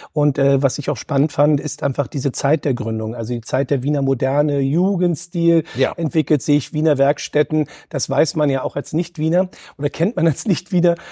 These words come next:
Speaker 2: Ja.
Speaker 1: Und, äh, das, äh, war für mich auch dann Inspiration, also für die ersten Jahre auch der Ausrichtung des Orchesters.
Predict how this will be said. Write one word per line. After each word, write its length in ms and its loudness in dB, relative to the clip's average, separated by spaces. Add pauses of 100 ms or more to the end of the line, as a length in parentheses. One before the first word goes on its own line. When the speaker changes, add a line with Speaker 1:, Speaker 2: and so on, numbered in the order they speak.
(180)
Speaker 2:
Ja. 140 2
Speaker 1:
Und, 200 2
äh, 280 4
das, 300 -4
äh, 220 -2
war 140 0
für 100 -6
mich 160 -2
auch 120 -6
dann 180 -2
Inspiration, 840 2
also 200 0
für 180 -2
die 120 -2
ersten 280 -4
Jahre 220 0
auch 100 -2
der 180 -4
Ausrichtung 520 -2
des 140 -2
Orchesters. 580 -2